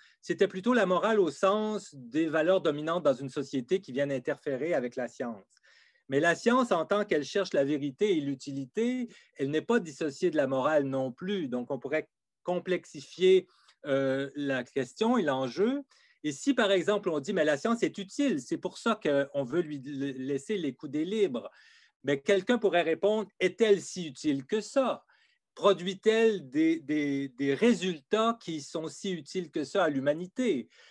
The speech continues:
Est-ce que la science qui a mené au progrès, au développement, et cetera, qui comporte certaines menaces pour l'humanité,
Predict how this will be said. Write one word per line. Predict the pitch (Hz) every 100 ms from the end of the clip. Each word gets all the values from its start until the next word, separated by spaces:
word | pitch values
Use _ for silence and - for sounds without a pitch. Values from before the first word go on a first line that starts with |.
| -
Est-ce | 147 -
que | 190
la | 170
science | 147 - 202 214 202
qui | -
a | 147
mené | 147 147 175 190 185
au | 147 131
progrès, | - 151 127 131 170 185 185
au | 139
développement, | 123 143 143 139 151 160 170
et | -
cetera, | 139 147 131 160 180 - - _ -
qui | 139
comporte | 170 - 196 202
certaines | - 143 165 143
menaces | 143 147 160 175 170
pour | - 131
l'humanité, | 131 131 135 127 202 233